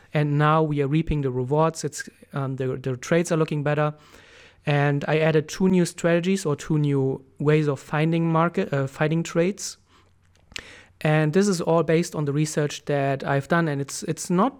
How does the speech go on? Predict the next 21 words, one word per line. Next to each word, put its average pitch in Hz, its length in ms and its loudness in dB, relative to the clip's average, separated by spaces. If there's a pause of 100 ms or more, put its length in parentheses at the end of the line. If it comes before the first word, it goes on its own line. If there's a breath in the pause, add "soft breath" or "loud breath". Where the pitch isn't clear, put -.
(140)
it's - 200 -8
not 208 140 2
complicated 175 560 0
research. 165 540 0 (480 loud breath)
You 156 100 2
don't 185 200 4
have 170 160 2
to 160 80 -2
completely 160 480 -2
change 147 380 0
everything 160 440 0
a 151 60 2
hundred 151 240 2
degrees 160 560 2 (400 soft breath)
or 139 100 -2
a - 20 0
hundred 151 200 2
eighty 165 180 4
<laughs> 165 100 2
degrees 165 460 -2
rather, 151 420 -2